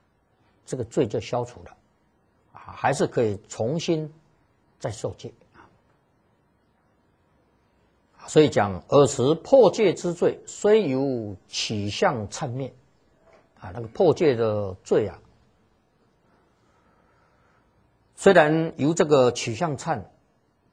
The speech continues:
啊来灭除了，灭除这个罪业啊，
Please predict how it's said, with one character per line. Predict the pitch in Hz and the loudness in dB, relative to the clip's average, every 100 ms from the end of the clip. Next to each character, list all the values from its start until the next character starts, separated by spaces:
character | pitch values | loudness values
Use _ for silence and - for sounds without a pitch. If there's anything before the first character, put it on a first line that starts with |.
| _ | _
啊 | - 90 | -16 -14
来 | 87 95 113 135 _ _ _ _ _ _ _ _ | -10 -8 -8 -10 _ _ _ _ _ _ _ _
灭 | 214 208 110 | 0 2 2
除 | - 92 | -4 -6
了， | 104 - _ _ _ _ | -8 -8 _ _ _ _
灭 | 170 160 | 4 4
除 | 117 | 4
这 | 117 | -2
个 | 123 | -2
罪 | - 139 | -2 -2
业 | 113 107 - _ _ _ _ _ _ | -2 -6 -10 _ _ _ _ _ _
啊， | - 92 | -18 -18